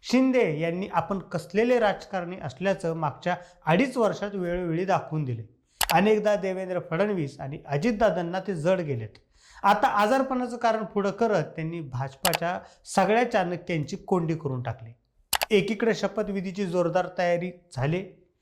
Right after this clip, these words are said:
भाजप नेत्यांकडून पूर्वतयारीचा आढावा घेतला जातोय. इतकं सगळं आनंदाचं वातावरण असताना शिंदेंच्या भूमिकेमुळं गुंता वाढताना दिसतो. आजारपणा आडून शिंदे यांनी भाजपला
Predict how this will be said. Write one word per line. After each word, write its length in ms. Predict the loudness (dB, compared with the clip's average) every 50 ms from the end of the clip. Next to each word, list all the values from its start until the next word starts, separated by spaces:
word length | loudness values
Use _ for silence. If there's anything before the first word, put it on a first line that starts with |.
| _ _ _ _ 2
भाजप 340 | 4 6 6 6 6 4 4
नेत्यांकडून 520 | 2 0 0 0 -2 -2 -2 -2 -4 -4 -4
पूर्वतयारीचा 800 | -2 0 0 0 0 0 0 0 0 0 0 -4 -6 -6 -6 -6
आढावा 440 | -6 -6 -2 2 4 6 6 6
घेतला 280 | 4 2 0 0 -2 -4
जातोय. 300 | -4 -6 -6 -8 -12 -12 -14 _ _ -20 -20 -20 -4 0
इतकं 460 | 2 2 2 0 -6 -2 2 2 4
सगळं 220 | 4 4 4 4 4
आनंदाचं 520 | 4 2 0 -2 -2 -2 -4 -4 -2 -2
वातावरण 460 | 0 0 -2 -2 -2 -4 -4 -6 -6 -6
असताना 500 | -8 -8 -8 -4 -2 -2 0 0 -2 -4 -6 -6
शिंदेंच्या 600 | -6 -6 -4 -4 -4 -4 -6 -8 -8 -8 -8 -6
भूमिकेमुळं 760 | -4 -4 -2 0 0 0 0 0 0 0 0 0 0 0 0 -2 -4 -10 -20 -16 -12 -4 0
गुंता 360 | 0 2 0 0 2 2 2
वाढताना 520 | 4 4 2 2 0 -4 -6 -6 -6 -6 -6
दिसतो. 400 | -8 -8 -10 -12 -14 -20 -20 _ _ _ _ _ _ _ _ _ _ _ _ _ _ _ _ 2
आजारपणा 580 | 4 4 6 6 4 4 2 0 -2 -4 -4 -2
आडून 400 | 0 2 2 4 2 2 0 -4 -6
शिंदे 440 | -6 -6 -4 -4 -2 -4 -4 -4
यांनी 280 | -4 -4 -4 -4 -6 -6
भाजपला 680 | -8 -10 -8 -6 -4 -2 0 -2 0 0 0 0 0